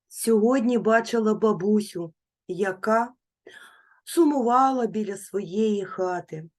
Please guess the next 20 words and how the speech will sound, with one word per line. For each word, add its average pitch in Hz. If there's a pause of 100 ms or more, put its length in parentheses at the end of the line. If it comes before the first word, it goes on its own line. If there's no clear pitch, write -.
(880)
Давайте 233
підемо 185
до 180
неї 233 (500)
і 294
дізнаємося, 214 (280)
<clears throat> -
що 370
ж -
таке 302 (540)
трапилось 196
у 170
неї. 151 (260)
Чи 269
потрібна 320
чи-, 233
цієї 247
бабусі 214 (260)
наша 262
допомога? 240